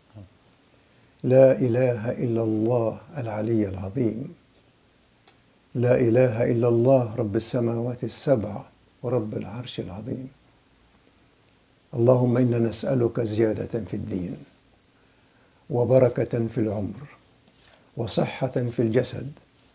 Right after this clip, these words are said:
وسعة في الرزق، وتوبة قبل الموت، وشهادة عند الموت، ومغفرة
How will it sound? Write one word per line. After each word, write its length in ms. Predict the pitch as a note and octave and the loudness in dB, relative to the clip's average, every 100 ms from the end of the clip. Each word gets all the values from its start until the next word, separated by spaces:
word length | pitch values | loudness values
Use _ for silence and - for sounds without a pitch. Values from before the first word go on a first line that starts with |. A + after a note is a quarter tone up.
| _ _ - | _ _ -6
وسعة 800 | A#2 - C3 A2 A#2+ - A#2+ A#2+ | -4 0 0 0 -2 -6 -6 -6
في 100 | B2 | -4
الرزق، 400 | A#2 A2 - - - _ _ _ _ _ - | -4 -4 -6 -18 -20 _ _ _ _ _ -6
وتوبة 800 | A#2+ - C3+ A#2+ A2+ B2 B2+ A#2 - | -4 2 4 6 4 -2 -4 -6 -4
قبل 320 | - C#3 A#2 B2 | 2 4 4 4
الموت، 520 | A#2 A2 G#2+ - - - _ _ _ - | 4 2 -2 -6 -20 -20 _ _ _ -6
وشهادة 680 | A#2 A2+ C3 A#2+ B2 A2 G#2 | -4 0 0 2 0 0 -4
عند 400 | A2 G#2 A2 A2 | -6 -8 -6 -6
الموت، 680 | G#2+ G2 E2+ F2 - - - - - _ _ - _ _ - _ _ _ _ _ _ _ - - - - _ - - _ - - - - _ - - - - | -4 -6 -8 -12 -18 -20 -20 -20 -20 _ _ -20 _ _ -20 _ _ _ _ _ _ _ -20 -20 -20 -20 _ -20 -20 _ -20 -20 -20 -20 _ -20 -20 -6 0
ومغفرة 920 | C3 C3 - D#3 C#3+ C#3 C3+ C#3 | 2 2 0 2 2 2 2 2